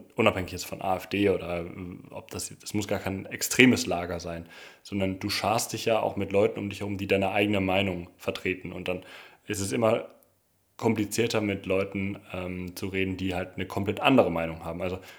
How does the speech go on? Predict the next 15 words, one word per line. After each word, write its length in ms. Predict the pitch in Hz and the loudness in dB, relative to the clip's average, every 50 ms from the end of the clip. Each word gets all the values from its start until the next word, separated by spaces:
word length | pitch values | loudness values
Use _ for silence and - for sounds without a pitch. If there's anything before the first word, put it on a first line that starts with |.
| - _ - | -20 _ 2
wie, 320 | 120 123 143 156 156 143 | 4 6 6 6 4 2
wie 80 | 131 131 | 2 2
haben 180 | 131 135 131 | 2 2 4
die 80 | 127 127 | 4 4
Menschen 420 | 120 123 123 127 123 - 123 120 | 4 4 4 2 0 -4 -6 -6
in 120 | - 120 110 | -6 -4 0
deinem, 460 | 107 104 107 104 104 104 104 104 - - - _ _ - | 2 2 2 2 0 -2 -2 -4 -6 -12 -20 _ _ -6
ähm, 400 | 98 98 95 95 95 95 95 98 | -4 -4 -2 -2 -4 -4 -6 -6
in 100 | 104 101 | -6 -6
diesem 260 | 98 101 101 101 95 | -4 -4 -4 -4 -4
Puls 260 | - - 113 110 - | -2 -2 -2 -2 0
hundertachtzig 400 | - 107 104 101 101 - - 110 | -2 -2 -2 -4 -4 -6 -8 -10
vom 220 | - 101 101 92 90 | -8 -6 -8 -6 -4
H 120 | 98 98 | -2 -2
R, 320 | 98 98 98 98 98 98 | 0 0 0 0 -2 -4